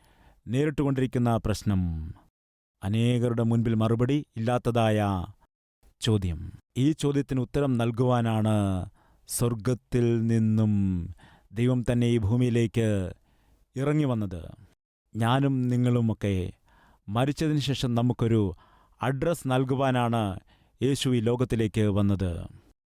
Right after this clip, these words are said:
ഇതാണ് സത്യം, ഇതാണ് സുവിശേഷം. നശിച്ചു പോകുന്ന മനുഷ്യനെ രക്ഷിക്കുന്നതിന് വേണ്ടിയാണ് യേശുക്രിസ്തു ഈ ലോകത്തിലേക്ക്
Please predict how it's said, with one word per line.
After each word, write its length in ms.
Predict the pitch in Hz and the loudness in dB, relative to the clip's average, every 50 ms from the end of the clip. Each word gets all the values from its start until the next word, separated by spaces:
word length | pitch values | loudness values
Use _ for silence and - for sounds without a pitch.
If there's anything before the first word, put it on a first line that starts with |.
| _ _ _ _ _ _ _ _ - _ - - | _ _ _ _ _ _ _ _ -20 _ -12 -8
ഇതാണ് 300 | 101 107 107 107 120 120 | -2 0 2 2 2 2
സത്യം, 560 | - - 117 - - 123 113 95 87 90 95 - - _ _ _ _ _ _ _ _ _ _ _ - - - - _ _ _ _ - | 0 -2 -4 -2 0 0 0 0 -2 -4 -8 -14 -18 _ _ _ _ _ _ _ _ _ _ _ -20 -20 -20 -20 _ _ _ _ -8
ഇതാണ് 300 | 107 113 107 107 110 113 | -4 0 0 2 2 2
സുവിശേഷം. 600 | - - 113 110 - - 117 95 - 92 82 80 87 - - - - - | 2 0 0 0 0 0 -2 0 -2 -2 -4 -4 -8 -14 -18 -12 -6 -4
നശിച്ചു 360 | 117 110 - 139 - - 147 | -2 -2 -2 -2 -2 -2 -2
പോകുന്ന 520 | 104 131 127 120 123 117 117 113 104 92 | 0 2 2 2 2 2 2 0 0 -2
മനുഷ്യനെ 720 | 90 90 90 98 101 110 107 - 120 110 107 104 95 87 - - - _ _ _ _ _ _ _ _ _ _ _ _ _ _ - - | -2 -2 0 0 2 2 2 0 0 2 2 0 0 -2 -4 -8 -14 _ _ _ _ _ _ _ _ _ _ _ _ _ _ -4 -2
രക്ഷിക്കുന്നതിന് 640 | 117 123 - - 156 147 - 147 135 135 135 131 | -2 -2 -2 -4 -6 -4 -2 0 0 2 2 2
വേണ്ടിയാണ് 720 | 123 123 127 123 117 123 117 113 110 110 107 104 95 90 87 - - _ _ _ _ _ _ _ _ _ _ _ _ - - | 2 2 0 2 2 2 2 2 2 2 0 0 -2 -4 -8 -12 -16 _ _ _ _ _ _ _ _ _ _ _ _ -4 -2
യേശുക്രിസ്തു 640 | 113 120 113 - - 120 - 135 110 - - 123 | 0 0 0 0 -2 -2 -2 -4 -6 -2 0 0
ഈ 60 | 120 | 0
ലോകത്തിലേക്ക് 880 | 107 101 110 113 123 120 - 117 113 110 107 - 113 104 98 90 85 | 2 2 0 0 0 0 -2 -2 0 0 0 0 0 0 0 -2 -4